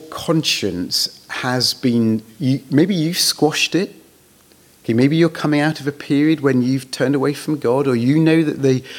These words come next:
that the world out there has shaped your conscience in a way that is not helpful. If, if that is the case for you, be willing to ask others. Go to somebody else's conscience.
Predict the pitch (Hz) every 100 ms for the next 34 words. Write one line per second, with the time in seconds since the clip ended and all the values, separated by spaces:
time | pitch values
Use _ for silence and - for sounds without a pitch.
0 | - - 123 131 120 131 151 160 156 151
1 | 123 120 123 127 113 104 - - - 143
2 | 156 - 135 131 - 131 123 - 117 -
3 | 113 107 117 123 110 107 101 110 117 131
4 | - 107 95 - - - 101 113 - -
5 | - - 117 - 131 160 208 196 - 151
6 | - - 127 - - 120 113 87 85 80
7 | 78 80 - - - - _ 160 170 226
8 | 285 277 170 147 135 - 104 95 82 82
9 | 80 - - - - _ _ _ _ _
10 | _ _ - - 190 233 226 220 170 139
11 | 123 123 - - - 90 - - 80 78
12 | - - -